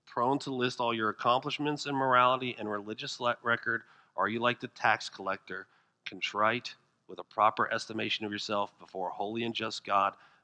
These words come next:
knowing you need atonement to be provided for you? If you are to be saved in this life and the next, crying,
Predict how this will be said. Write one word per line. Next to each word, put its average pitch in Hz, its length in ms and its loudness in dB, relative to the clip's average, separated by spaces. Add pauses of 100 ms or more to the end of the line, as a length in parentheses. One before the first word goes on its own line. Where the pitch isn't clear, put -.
knowing 110 580 -2
you 101 180 -8
need 101 520 -10
atonement 98 680 -8
to 92 100 -14
be 85 120 -14
provided 85 600 -8
for - 160 -18
you? - 140 -20 (2750)
If 92 160 -16
you 95 100 -2
are 85 120 0
to - 120 -12
be 82 240 -12 (100)
saved 85 600 -6
in 90 80 -8
this 90 240 -8
life 82 300 -4 (220)
and 90 140 -10
the 85 80 -12
next, 90 480 -8 (220)
crying, 92 500 2